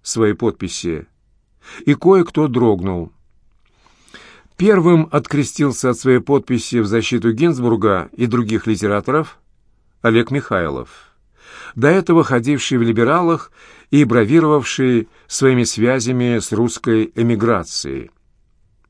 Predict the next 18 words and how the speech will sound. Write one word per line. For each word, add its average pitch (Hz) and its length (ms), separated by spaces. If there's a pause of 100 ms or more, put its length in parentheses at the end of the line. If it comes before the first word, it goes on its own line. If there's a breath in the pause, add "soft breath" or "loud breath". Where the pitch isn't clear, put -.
(420 loud breath)
Но 143 140
тут 233 220
он 196 140
поспешил 160 600
написать 139 600
покаянное 123 600
письмо 147 540
заведующему 110 840 (280 loud breath)
отделом 117 480
культуры 117 380
Ц 113 140
К 110 140
К 95 100
П 101 200
С - 100
С 139 280 (400 soft breath)
Василию 117 540
Шаура. 113 640